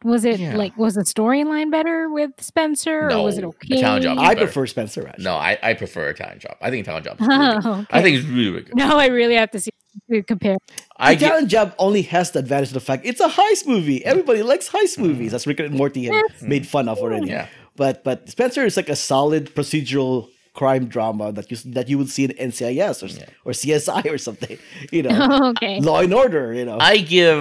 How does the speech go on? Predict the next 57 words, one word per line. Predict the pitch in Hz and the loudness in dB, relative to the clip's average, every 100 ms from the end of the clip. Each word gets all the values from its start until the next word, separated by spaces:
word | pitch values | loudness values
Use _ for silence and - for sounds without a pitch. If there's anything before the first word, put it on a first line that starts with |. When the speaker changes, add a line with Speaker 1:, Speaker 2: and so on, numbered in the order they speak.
| 139 | 6
Speaker 2:
uh, | 131 113 110 104 | 6 8 8 6
Italian | 104 131 117 | 4 2 0
Job | 117 107 | 2 0
maybe, | 107 107 107 | 0 -4 -4
like, | 95 87 | -2 -4
a | 82 _ | -8 _
B | 110 104 | -8 -8
plus | - - 90 101 | -8 -4 -4 -4
Speaker 3:
Ugh. | 110 | -6
Speaker 2:
score | - 110 110 110 | -2 0 2 0
and | 110 | -2
stuff | 104 | -2
like | 104 - | -2 -2
that. | 95 98 | -10 -14
Speaker 3:
Ugh. | - | -10
Speaker 2:
Spencer | - 151 147 | -2 -2 -2
Confidential, | 143 135 147 120 | -6 -6 -6 -6
like, | 87 | -6
a | - | -8
C | - 113 | -8 -6
plus, | 110 - 98 117 - _ _ - | -6 -2 -2 -2 -12 _ _ -12
B | 92 104 104 110 | -10 -8 -10 -8
minus, | 90 104 | -8 -4
Speaker 1:
Really? | 226 302 | -4 -4
Speaker 2:
something | 302 220 226 | -6 -4 0
Speaker 1:
Oh, | |
Speaker 2:
like | 262 | 0
Speaker 1:
so | 247 | 0
it's | 262 | -2
Speaker 2:
that. | |
Speaker 1:
like | 240 | -4
a | 233 | -6
T | - 247 | -4 -2
V | 214 240 | 2 0
movie. | 220 196 185 | 0 -2 -4
You | 185 202 | -4 -4
Speaker 2:
Yeah. | |
Speaker 1:
could | 226 | -2
tell | 226 208 | 0 -2
it's | 202 | -4
a | 202 | -6
T | 226 | -4
V | 196 202 | -2 -2
movie. | 185 | 2
Speaker 2:
Yeah, | 156 | 4
I | 139 | 2
can | 104 | 0
tell. | 87 73 | -4 -6
It's | - - | -8 -4
Speaker 3:
I'm | 240 | 0
saying | 262 190 | 0 0
they're | 147 | 0
both | 135 113 | -2 -2
B | 123 | -4
minus. | 95 73 - - _ - | -4 -8 -16 -20 _ -14
So | 104 | -12
there. | 87 | -12